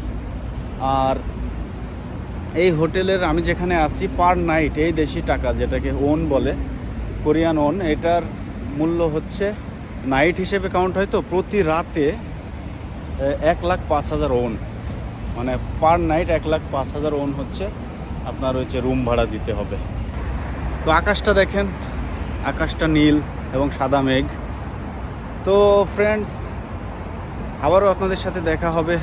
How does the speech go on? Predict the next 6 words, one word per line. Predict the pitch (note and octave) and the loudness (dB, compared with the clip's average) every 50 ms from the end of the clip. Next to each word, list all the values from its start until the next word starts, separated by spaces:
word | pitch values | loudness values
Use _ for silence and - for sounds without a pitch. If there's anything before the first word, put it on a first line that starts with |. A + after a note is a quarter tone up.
| D3 | 0
যাচ্ছি | - D3 C#3+ - - - - - E3+ D#3+ D#3+ D3+ - - - - - - - - - - - - - - - - - - - - | -2 -2 -2 -2 -4 -4 -4 -2 0 0 -2 -2 -6 -8 -10 -10 -10 -10 -10 -10 -10 -10 -10 -8 -8 -8 -8 -8 -8 -8 0 2
কাজে, | D#3 E3 D#3+ D3 C#3+ D#3 F#3 - - - - - - - - - - - - - - - - - - - - | 4 4 4 4 2 0 0 -4 -6 -8 -8 -8 -8 -6 -6 -6 -8 -8 -8 -10 -10 -8 -10 -10 -10 -6 -4
পরে | C3+ D3 D3+ D3+ D3 | -2 0 2 4 4
আবার | D3 C#3+ D3 C#3+ | 4 4 4 4
আপনাদের | C3+ B2+ - C#3 C#3 C#3 C3+ | 2 2 0 -2 -2 -2 -2
সাথে | - - C#3+ - C#3+ C#3 | -4 -4 -4 -2 -2 -2